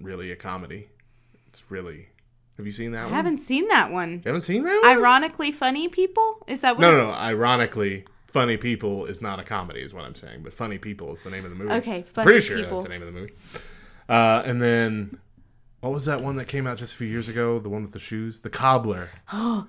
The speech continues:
Speaker 2: <gasps> that's one of my
Speaker 1: I
Speaker 2: faves.
Speaker 1: love that movie.
Speaker 2: Yes.
Speaker 1: And he was
Speaker 2: Oh my
Speaker 1: great
Speaker 2: gosh.
Speaker 1: in that movie.
Speaker 2: Yes. He was, like, yeah.
Speaker 1: That was, that reminded me of nineties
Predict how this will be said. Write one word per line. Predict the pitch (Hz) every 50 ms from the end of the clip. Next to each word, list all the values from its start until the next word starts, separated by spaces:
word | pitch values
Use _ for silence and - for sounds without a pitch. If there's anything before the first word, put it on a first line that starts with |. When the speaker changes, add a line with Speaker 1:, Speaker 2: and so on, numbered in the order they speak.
| - - -
Speaker 2:
<gasps> | - _
that's | - 233 233 226 -
one | 285 302 254
of | 240
my | 220 202 214
Speaker 1:
I | 214 240 240 196
Speaker 2:
faves. | 190 190 190 190 - 101
Speaker 1:
love | 110 113 110 107 101 87 87
that | 87 85 82 85 90
movie. | - 220
Speaker 2:
Yes. | 233 262 - 175 - - - - - - - - - - - - - - -
Speaker 1:
And | 104 107
he | 113 117
was | 107 107 196
Speaker 2:
Oh | 226 226
my | 202 196
Speaker 1:
great | 190 185
Speaker 2:
gosh. | 190 185 180 180 180 180 - - -
Speaker 1:
in | 57
that | -
movie. | - - _ _ _ _ _
Speaker 2:
Yes. | - 202 196 180 185 - - - - _
He | - - 311 311
was, | 269 320 294 - - - _ _ -
like, | 254 240 220 214 214 - - - _ _ _ _ _ _ _ _ _ _ _
yeah. | - 156 147 143 143 160 - - - - - - - - - - - - - - -
Speaker 1:
That | 165 196 233 240
was, | 233 208 160 135 - - - - - -
that | 143 196 254 330 349
reminded | 330 294 240 220 196 190 190 180 170 165
me | 151 135 127
of | 120 104 104
nineties | 107 107 104 107 110 113 117 120 127 127 131 127 123 - - - -